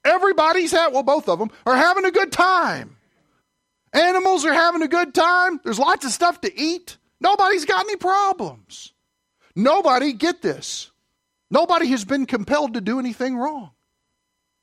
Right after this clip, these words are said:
They're just enjoying the presence of God. Now, I don't know about you, but I want that to be a daily reality in my life.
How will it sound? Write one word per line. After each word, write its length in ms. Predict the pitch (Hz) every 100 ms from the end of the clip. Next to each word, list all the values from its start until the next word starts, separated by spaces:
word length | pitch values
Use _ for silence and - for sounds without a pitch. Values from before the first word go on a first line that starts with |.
| _ _
They're 160 | 214 285
just 320 | 269 285 -
enjoying 1000 | 220 196 147 139 277 302 175 160 196 294 - _ _ _ _ -
the 100 | 156
presence 880 | - - 262 131 117 - - - - _ _ _ _
of 140 | 139 123
God. 360 | 131 101 - - _ _ _ _ _ _ _ _ _ _ _ _ _ _ _ _ _ -
Now, 100 | 247
I 40 |
don't 100 | 214
know 80 | 190
about 260 | 160 -
you, 280 | 247 185 233 _ _ _ _ _ _ _ _ _ _ -
but 100 | 202
I 40 |
want 180 | 277 175
that 140 | 220 185
to 60 |
be 100 | 165
a 60 | 156
daily 240 | 156 160
reality 480 | 156 165 170 - 147
in 80 | 139
my 160 | 165
life. 480 | 123 - _ _ _